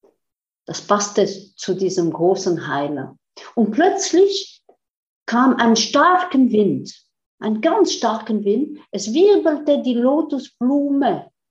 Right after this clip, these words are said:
hoch und es verstreute alle diese Lotusblumen bis weit in den umliegenden Straßen. Ein wunderschönes Bild, als ob die Natur mit dieser Geste die Seele von diesem ungewöhnlichen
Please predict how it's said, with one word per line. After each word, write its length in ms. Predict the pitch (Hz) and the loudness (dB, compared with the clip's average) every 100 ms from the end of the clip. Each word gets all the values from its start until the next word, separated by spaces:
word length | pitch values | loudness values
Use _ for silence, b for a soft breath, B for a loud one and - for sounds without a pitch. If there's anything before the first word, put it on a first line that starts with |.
| - | -14
hoch 360 | 180 - - - _ _ _ _ | -10 -10 -12 -20 _ _ _ _
und 120 | 220 220 | -2 -2
es 140 | 220 | -2
verstreute 760 | 220 - - 247 359 359 277 - | -10 -12 -4 -2 -2 -2 -4 -2
alle 300 | 247 269 226 | -2 -2 -4
diese 240 | 226 220 | -6 -6
Lotusblumen 1400 | 208 208 214 247 285 254 247 _ 214 208 220 226 226 214 B - | -6 -4 0 0 -2 -10 -12 _ -10 -6 -4 -4 -4 -8 B -4
bis 540 | 247 269 254 - 180 | -2 -2 -6 -14 -6
weit 380 | 196 277 302 - | -2 0 -2 -4
in 240 | 240 214 | -6 -4
den 240 | 202 196 - | -4 -6 -6
umliegenden 760 | 196 214 175 160 156 147 151 | -4 -2 -2 -4 -8 -12 -16
Straßen. 560 | - - - - 165 170 | -18 -18 -18 -16 -12 -10
Ein 140 | 170 | 0
wunderschönes 800 | 294 370 277 233 - 190 185 - | 4 6 4 0 0 -2 -2 -8
Bild, 440 | - 156 175 - - _ _ _ _ _ _ _ | -4 -4 -6 -14 -20 _ _ _ _ _ _ _
als 300 | - 202 - | -4 -2 0
ob 160 | 226 220 | 0 0
die 120 | 208 | -2
Natur 540 | 202 190 196 277 302 226 | 0 -2 -2 0 0 0
mit 180 | 190 196 | -4 -4
dieser 240 | 196 196 | -6 -6
Geste 680 | 190 175 196 - 190 196 196 _ _ _ _ _ _ _ | -4 -4 -6 -10 -8 -8 -12 _ _ _ _ _ _ _
die 100 | 196 | -2
Seele 540 | 180 190 240 247 160 - | 4 4 6 4 0 -2
von 160 | 165 | -6
diesem 440 | 170 175 170 139 - | -6 -4 -6 -6 0
ungewöhnlichen 1200 | 254 247 214 175 170 165 156 160 - 151 156 | 2 2 2 -2 -2 -4 -6 -10 -10 -10 -12